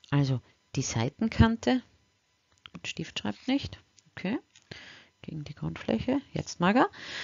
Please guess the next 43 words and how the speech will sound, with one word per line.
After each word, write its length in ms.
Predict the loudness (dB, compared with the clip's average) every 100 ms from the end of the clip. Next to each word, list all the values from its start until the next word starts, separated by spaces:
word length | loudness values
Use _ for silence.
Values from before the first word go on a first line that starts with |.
| -12 6
Gut, 220 | 8 8 4 -20
hier 200 | 0 4
haben 100 | 6
wir 100 | 6
also 160 | 6 4
den 180 | 0 -2
Winkel 260 | -4 -6
Beta, 340 | 2 2 4 0
das 180 | 0 -2
haben 80 |
wir 80 | -4
vorher 320 | -2 0 2
schon 160 | 0 -2
besprochen. 640 | -4 -4 2 2 2 -6 -6 -14 -14
Hier 140 | 2 4
haben 120 | 4
wir 60 |
einen 180 | 2 0
rechten 420 | 0 -2 -4 -6
Winkel, 380 | -4 -4 -4 -2
es 160 | -2 -2
geht 180 | -2 -2
jetzt 220 | -4 -2
also 220 | -2 -2
um 100 | -4
dieses 380 | -4 -8 -10 -10
grüne 500 | -8 -2 0 2 0
Dreieck, 580 | -2 -4 2 4 2 -2 -14 -10 -4
da 100 | 0
können 380 | 2 2 2
wir 60 | -2
uns 160 | -4 -2
Beta 320 | -2 -2 -6
ausrechnen. 680 | -6 -8 -10 -12 -10 -12 -12 -16 -16 -12
Jetzt 160 | 0
haben 100 | 2
wir 140 | 4 2
uns 240 | -2 -10 _ _ -2
die 120 | 4
Höhe 240 | 8 8 6
H 200 | 2 2
schon 180 | 2 2
berechnet, 580 | 2 0 -4 -2 -2